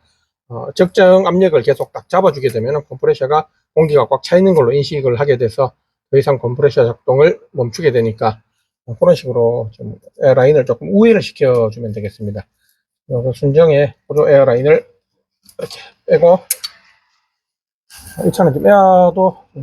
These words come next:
보통 에어가 빠져야 되는데 에어가 지금 안 빠지네요. 지금 에어도, 어, 어떤 손상이 온 걸로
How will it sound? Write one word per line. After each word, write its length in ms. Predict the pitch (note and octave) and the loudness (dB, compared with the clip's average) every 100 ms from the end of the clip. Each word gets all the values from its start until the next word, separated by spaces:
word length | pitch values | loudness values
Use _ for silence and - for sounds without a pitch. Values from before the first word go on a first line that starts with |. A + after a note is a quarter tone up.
| C#3+ F#3+ | -16 -14
보통 240 | E3+ E3 F#3 | -10 -6 0
에어가 240 | G#3+ D3+ | 0 2
빠져야 260 | - A3+ F#3 | 2 2 0
되는데 320 | B2 A#2+ C3 | -2 -6 -6
에어가 220 | D3 B2 | -6 -6
지금 160 | A#2+ A2 | -8 -8
안 100 | G#2 | -6
빠지네요. 480 | C3 C#3 E3 D3 G#2+ | -6 -4 -2 -2 -4
지금 200 | C#3 F3+ | -2 2
에어도, 520 | E3+ D#3+ D#3 D#3 F3+ _ _ _ _ _ _ | 4 4 0 -2 -6 _ _ _ _ _ _
어, 260 | C3 A#2+ A#2+ - _ | -12 -10 -12 -16 _
어떤 300 | D3 C#3 B2 | -8 -4 0
손상이 580 | - E3+ F3+ E3 B2+ - _ _ - | 2 2 2 0 -2 -8 _ _ -12
온 220 | C#3 D3 | -6 -4
걸로 340 | C#3+ B2 B2+ | -4 -2 0